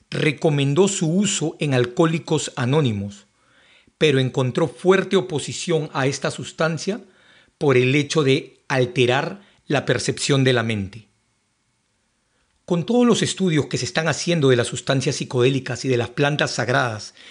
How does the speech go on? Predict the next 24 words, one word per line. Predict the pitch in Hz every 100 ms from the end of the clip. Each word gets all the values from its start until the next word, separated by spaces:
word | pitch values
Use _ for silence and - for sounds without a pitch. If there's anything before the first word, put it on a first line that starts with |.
| - - -
en | 143
instituciones | 131 127 - 135 127 160 151 131
serias, | - 135 123 151 196 - - - - -
son | - 190 180 170
cada | - 226 208
vez | 190 185
más | 180 170
crecientes | - 160 143 - 175 175 202 202 - - -
las | 147 135
esperanzas | 139 - 143 151 - 120
de | 143
tener | 127 139 143 -
en | 127 120
un | 170
futuro | - 160 135 165 127
no | 110 117 185
muy | 220 196
lejano | 151 - 135 135 247 - _ _ _ - - _ -
alternativas | 160 - 160 147 147 - 220 214 -
que | - -
permitan | 156 127 147 180 180 135
de | 127
forma | - 160 151 160 156
legal, | 139 131 120 123 143 117 107